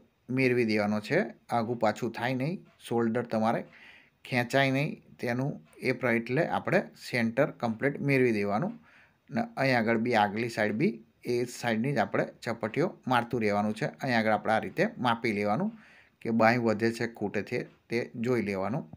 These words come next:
કમ્પ્લીટ આવતું હોય એટલે તમારે ઉતારી દેવાનું. અહીં આગળ મારે કાચવાળું વર્ક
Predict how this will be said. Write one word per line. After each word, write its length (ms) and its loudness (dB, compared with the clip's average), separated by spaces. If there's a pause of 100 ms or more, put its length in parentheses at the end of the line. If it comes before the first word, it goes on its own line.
(680)
કમ્પ્લીટ 400 0
આવતું 420 4
હોય 120 0
એટલે 400 -8
તમારે 380 -2 (240)
ઉતારી 420 0
દેવાનું. 320 -2 (160)
અહીં 200 -2
આગળ 180 -2
મારે 280 0 (1000)
કાચવાળું 560 4
વર્ક 200 4